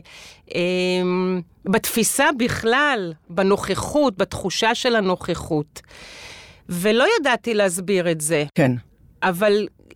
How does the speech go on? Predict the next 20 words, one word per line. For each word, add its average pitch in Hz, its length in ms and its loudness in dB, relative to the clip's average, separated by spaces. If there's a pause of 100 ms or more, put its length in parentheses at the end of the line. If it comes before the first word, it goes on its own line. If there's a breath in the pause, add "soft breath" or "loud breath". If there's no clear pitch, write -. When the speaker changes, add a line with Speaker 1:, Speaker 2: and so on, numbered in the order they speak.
(160)
Speaker 1:
הרבה, 196 340 0 (300)
אני 330 120 0
חושבת 381 300 -4
שהרבה 269 300 0
ממי 302 180 2
שאני, 254 640 2 (280)
ומתוך 190 520 -2
ההתפתחות 247 460 -2
והצמיחה 240 520 0
שלי, 294 280 -2
זה 214 140 -2 (140)
בלזכור 208 760 0 (440 soft breath)
שתמיד 240 560 -2
יש 262 360 0
עוד 226 420 2
משהו 226 520 0
או 202 60 2
מישהו 320 640 0 (340 soft breath)
שנמצא 208 580 0
איתי 247 500 0